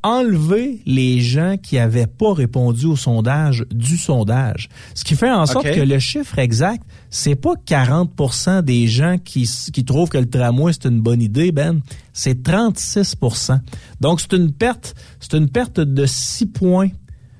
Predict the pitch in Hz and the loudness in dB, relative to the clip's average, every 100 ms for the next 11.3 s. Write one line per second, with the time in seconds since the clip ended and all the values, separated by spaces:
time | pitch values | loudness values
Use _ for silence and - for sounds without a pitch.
0 | - - - - - - - - 170 196 | -20 -20 -20 -20 -20 -20 -20 -4 0 2
1 | 190 240 254 202 165 156 170 202 165 170 | 2 2 2 2 2 2 2 2 0 0
2 | 202 165 143 160 165 - 156 190 247 - | 0 0 2 2 0 0 0 0 -2 -6
3 | 90 92 151 131 139 143 147 180 - 180 | -4 -2 0 2 2 0 0 -2 0 2
4 | 165 170 156 185 226 - - - 247 208 | 2 2 0 0 -2 -4 -12 -4 -2 -2
5 | - 247 247 247 - - - - 117 147 | 0 0 0 -2 -6 -18 -12 -4 0 2
6 | 196 202 180 165 - 156 143 156 190 202 | 4 4 2 2 0 0 2 0 0 0
7 | 180 - 139 143 131 175 - 240 226 143 | -2 0 0 0 0 -2 0 0 0 0
8 | 123 117 117 139 139 131 135 120 139 233 | 2 2 2 2 2 0 0 0 0 0
9 | - 127 139 131 139 143 208 - 151 131 | -2 0 0 0 0 0 -2 -2 0 2
10 | 127 190 196 - 131 127 139 135 120 117 | 2 0 0 0 0 2 0 2 2 0
11 | 185 220 | 0 -2